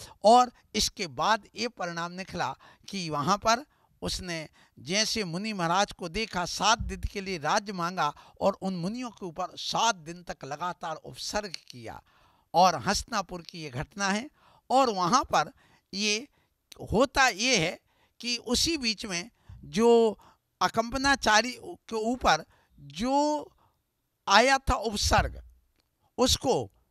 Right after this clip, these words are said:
सूरत सागर, आचार्य सूरत सागर जी ने अपने नक्षत्र को कांपते हुए देखा और पुष्पधर से कहा, "जाओ, सात सौ मुनियों के ऊपर उपसर्ग आने वाला है,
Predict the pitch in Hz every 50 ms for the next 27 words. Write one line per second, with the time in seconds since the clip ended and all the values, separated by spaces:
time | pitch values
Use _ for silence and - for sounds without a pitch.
0 | _ _ - - - 277 311 302 277 - - 226 208 196 185 208 233 247 - 180
1 | 185 185 - - 214 220 220 220 175 - - 269 269 - - - 196 180 170 185
2 | 185 180 175 208 202 170 151 151 226 - _ _ _ _ _ _ _ _ _ _
3 | _ - - 220 214 - 226 202 208 240 294 - _ _ _ _ - 131 160 208
4 | 220 - - - 285 277 - - 285 269 - - 277 240 _ - - 214 233 254
5 | - - - 302 262 233 233 226 214 185 165 202 214 214 - 190 151 156 - _
6 | _ - - _ - 190 180 - - 254 226 - 226 202 160 160 180 196 202 -
7 | - 208 180 - 180 175 190 214 226 _ _ _ - 139 131 185 190 185 156 117
8 | - - - _ _ - - - 190 196 214 202 - - 208 170 151 160 208 226
9 | 233 226 208 - - 175 175 175 - 185 175 - - 156 147 - - 233 247 254
10 | - 220 190 185 185 190 185 170 170 170 175 165 151 151 147